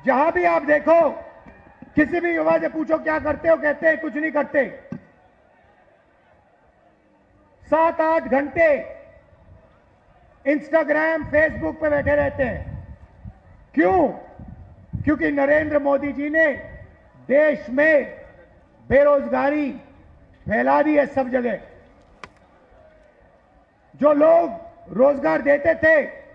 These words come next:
उनको नोटबंदी और गलत जीएसटी से नरेंद्र मोदी जी ने खत्म कर दिया। नतीजा यह है कि आज हिंदुस्तान में रोजगार पैदा नहीं हो सकता।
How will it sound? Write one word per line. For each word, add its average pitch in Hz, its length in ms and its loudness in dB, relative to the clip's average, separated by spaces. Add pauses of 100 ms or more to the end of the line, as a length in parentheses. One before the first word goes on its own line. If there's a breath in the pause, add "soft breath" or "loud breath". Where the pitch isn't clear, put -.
(560)
उनको 302 360 0
नोटबंदी 294 920 0 (360)
और 277 240 0
गलत 294 280 0
जीएसटी 302 680 -2
से 294 460 0 (160)
नरेंद्र 285 460 0
मोदी 277 280 -2
जी 277 140 -4
ने 277 100 -2
खत्म 247 320 -4
कर 254 160 -6
दिया। 220 300 -6 (720)
नतीजा 302 480 -2
यह 302 240 0
है 640 300 2 (1000)
कि 277 80 -2
आज 294 380 0
हिंदुस्तान 277 600 -2
में 269 120 -2
रोजगार 247 380 -4
पैदा 220 320 -8
नहीं 214 180 -10
हो 196 80 -8
सकता। 175 320 -12